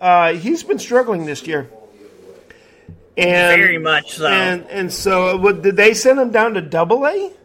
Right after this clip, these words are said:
Speaker 2: They sent him to, like, some, somewhere in Florida, which is, I guess, according to R G S, who's a, um,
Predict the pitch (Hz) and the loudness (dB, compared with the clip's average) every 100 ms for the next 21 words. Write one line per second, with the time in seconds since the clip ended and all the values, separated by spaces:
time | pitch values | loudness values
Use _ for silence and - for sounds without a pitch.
0 | _ _ _ _ _ - 240 180 262 339 | _ _ _ _ _ -18 -4 0 2 2
1 | 339 349 254 262 269 247 226 220 196 - | -2 -4 -2 -2 -2 -2 0 0 -2 -16
2 | - - 220 208 - - - _ _ 226 | -12 -6 -6 -8 -18 -18 -18 _ _ -2
3 | 262 294 226 - 202 220 208 190 190 185 | 0 0 0 -4 0 2 2 2 0 -2
4 | 196 185 185 190 185 185 185 - - 202 | -2 -2 -2 0 2 2 0 -4 -12 -10
5 | 220 202 196 196 185 190 180 175 180 180 | -4 -4 -4 -2 0 -2 -4 -4 0 -2
6 | 170 - 175 170 170 160 156 151 147 151 | -4 -8 -4 0 2 2 2 0 -4 -12